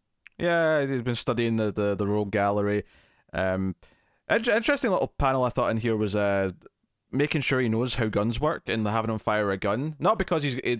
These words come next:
gonna be using it as Robin, but just to understand how they work and the, like, the, the danger of them and stuff like that. I thought that was an interesting take, that Batman would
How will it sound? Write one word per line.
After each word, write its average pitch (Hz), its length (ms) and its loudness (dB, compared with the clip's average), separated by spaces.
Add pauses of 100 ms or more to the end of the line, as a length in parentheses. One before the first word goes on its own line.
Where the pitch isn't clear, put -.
(100)
gonna 117 220 0
be 104 80 -2
using 131 260 0
it 80 40 -2
as 92 140 -2
Robin, 117 380 2
but 107 140 -4
just 127 200 -6
to 127 60 0
understand 107 640 -2 (360)
how 117 160 0
they 110 100 0
work 104 400 0
and 101 180 -2
the, 92 360 0 (200)
like, - 360 -4
the, 101 120 -2
the 104 140 -6
danger 104 420 0
of 92 120 -2
them 92 100 -6
and 90 80 -6
stuff - 220 -8
like 71 80 -2
that. 92 80 0
I 113 40 0
thought 156 100 -2
that 147 80 0
was 113 120 -4
an 113 60 -4
interesting 104 320 -6
take, - 260 -4
that 101 60 -4
Batman 98 420 -2
would 85 140 -8